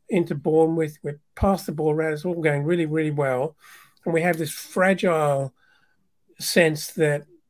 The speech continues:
what happened at Man United doesn't bother us and all that kind of good stuff.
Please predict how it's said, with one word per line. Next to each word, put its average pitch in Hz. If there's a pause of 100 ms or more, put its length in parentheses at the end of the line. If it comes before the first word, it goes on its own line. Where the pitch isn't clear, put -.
(720)
what 175
happened 165
at 151
Man 147
United 139 (160)
doesn't 135
bother 127
us 120
and 147
all 139
that 131
kind 127
of 127
good 123
stuff. -